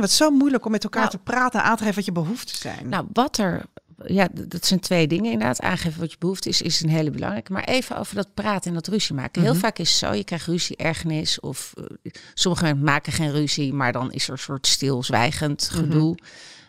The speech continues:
Speaker 2: Wat er heel vaak gebeurt is, ehm, het is aan de hand geweest. Iedereen kent dat. En de volgende dag is het wel weer goed.
Speaker 1: Mhm.
Speaker 2: Of je,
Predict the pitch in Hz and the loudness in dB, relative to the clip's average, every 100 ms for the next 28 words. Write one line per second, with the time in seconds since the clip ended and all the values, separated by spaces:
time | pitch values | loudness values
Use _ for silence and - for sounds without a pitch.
0 | - 233 262 220 170 160 - 131 - - | -4 -2 0 0 -2 -8 -8 -8 -4 -2
1 | 233 - - - - - - _ - 87 | -2 -4 -4 2 2 2 -6 _ -4 -2
2 | 85 156 - - 151 _ 165 - 165 - | 0 0 -2 -6 -10 _ -10 -4 2 2
3 | - 131 123 127 147 - 175 208 330 - | 4 2 2 0 0 0 2 0 2 0
4 | - - - _ _ _ _ - 156 131 | 0 -12 -20 _ _ _ _ -2 0 0
5 | 123 131 180 214 - - - _ _ - | -2 -2 -4 -4 -6 -6 -16 _ _ -20
6 | - _ _ _ - 233 220 - _ _ | -20 _ _ _ 2 2 0 -6 _ _
7 | _ _ 185 - 226 214 190 185 165 - | _ _ -6 0 2 4 2 2 -2 2
8 | 156 139 - - - - - 120 147 185 | 2 2 -2 -4 -4 -4 -2 0 0 -2
9 | _ _ _ - 143 131 139 135 135 131 | _ _ _ -6 -6 -4 -2 -2 0 -2